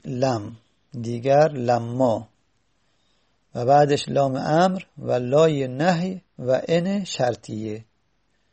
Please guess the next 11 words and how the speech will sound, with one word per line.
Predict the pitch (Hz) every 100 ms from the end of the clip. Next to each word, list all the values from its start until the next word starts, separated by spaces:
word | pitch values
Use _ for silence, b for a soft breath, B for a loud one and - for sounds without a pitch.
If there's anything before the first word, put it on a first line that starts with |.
| _ _ _ _ _ _ 135
خب، | 120 -
اینها | 175 139 131 139 175 202 196 _ _ _ _ _ _ _
حروفی | - 139 165 180
هستن | 175 175 196 180
که | 160
فعل | - 151 143
مضارع | 135 120 123 151
رو | 165 180 165 -
مجزوم | 123 123 117 127
می‌کنن. | 107 104 123 110 - _ _ b b b b b b b -
لم | 143 175 214 214 214